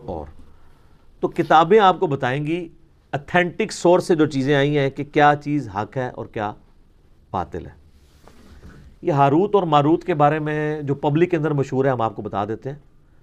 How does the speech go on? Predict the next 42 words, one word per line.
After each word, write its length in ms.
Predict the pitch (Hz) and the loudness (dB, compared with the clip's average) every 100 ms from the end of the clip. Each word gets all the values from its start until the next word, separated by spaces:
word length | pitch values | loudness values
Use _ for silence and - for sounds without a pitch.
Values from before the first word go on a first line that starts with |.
| _ _ - _ _ _ _ _ _ _ | _ _ -20 _ _ _ _ _ _ _
और 640 | 120 113 117 117 120 123 - | -6 -4 -2 -2 -4 -6 -6
उसका 240 | 165 143 202 | -6 -2 -2
सोर्स 400 | 185 170 190 147 - _ _ _ _ _ _ - - - - - - _ _ - | 0 2 2 2 -10 _ _ _ _ _ _ -20 -20 -20 -20 -20 -20 _ _ -4
बाज़ 280 | 131 165 160 | 2 2 2
किताबों 380 | 156 151 160 | 0 2 2
के 60 | 170 | -2
अंदर 180 | 160 170 | -2 -2
मौजूद 360 | 139 147 190 | -2 0 0
है, 320 | 160 165 - _ _ - | -2 -4 -12 _ _ -4
लेकिन 200 | 170 180 | -2 0
मुहद्दिसीन 520 | 147 127 135 175 185 | 0 0 -2 -2 -2
ने 120 | 190 | -2
सख्त 280 | 196 196 - - | -2 -4 -4 2
जिरह 220 | 185 208 | 4 4
की 160 | - 165 | 2 0
हुई 220 | 156 143 | 2 0
है 80 | 160 | 0
कि 120 | 180 | -2
ये 640 | 170 123 143 180 185 190 | -4 -4 2 6 6 4
वाक़यात 680 | 175 123 120 127 139 156 - - - - - | 4 2 2 2 2 2 -2 -16 -20 -20 -14
मजहूल 500 | 151 160 101 135 262 | -4 -4 0 0 4
रावियों 360 | 208 160 139 151 | 4 4 2 -2
ने 80 | 143 | -2
बयान 260 | 117 98 | -4 -6
किए 180 | 95 95 | -10 -20
हैं। 140 | 98 - _ _ _ - - - | -20 -20 _ _ _ -20 -20 0
आप 140 | 165 185 | 2 4
ज़रा 120 | 208 | 2
इस 80 | 143 | 4
बात 240 | 151 180 | 4 4
को 80 | 202 | 0
समझ 240 | 196 190 | 0 0
लें, 200 | 175 190 | 0 -2
चूँकि 200 | 185 185 | -2 -2
इस्लाम 460 | 196 - 147 156 180 | -2 -4 0 2 2
ने 140 | 185 | 0
दो 260 | 170 135 170 | -2 2 2
बड़ी 180 | 160 170 | 2 -2
सुपर 320 | - 143 165 | -2 -2 0
पावर्स 300 | 160 156 170 | 4 4 2
उखाड़ी 460 | - 147 - 123 151 | -2 -6 0 2 2
थी, 240 | 151 151 | -2 -10